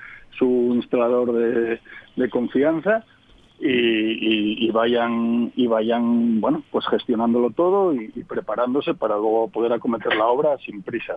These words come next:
Importante, importante, que esto lo recoge el Real Decreto.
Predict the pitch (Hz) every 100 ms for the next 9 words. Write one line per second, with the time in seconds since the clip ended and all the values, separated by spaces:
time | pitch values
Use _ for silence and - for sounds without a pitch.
0 | - - 131 135 127 160 143 98 92 80
1 | - - 123 113 113 147 127 139 127 -
2 | 131 120 120 135 131 120 127 120 113 113
3 | -